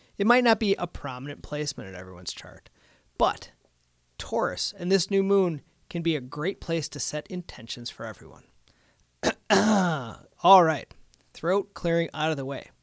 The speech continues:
Now let's get to the main topic. I start every new moon talk talking about the essential dignity of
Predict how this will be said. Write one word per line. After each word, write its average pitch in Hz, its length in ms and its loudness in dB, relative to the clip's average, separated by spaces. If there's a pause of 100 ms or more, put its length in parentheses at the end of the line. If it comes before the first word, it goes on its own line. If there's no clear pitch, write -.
(160)
Now 262 80 -8
let's 202 140 -6
get 208 140 -2
to 185 80 -12
the 170 60 -2
main 160 200 0
topic. - 420 -14 (2500)
I 175 220 2
start - 420 -4 (440)
every 185 280 2
new 160 160 0
moon 151 220 -2
talk - 360 -12 (420)
talking 165 260 -2
about 170 240 0 (240)
the 170 240 -10
essential 170 540 -4
dignity - 640 -10 (720)
of 170 220 2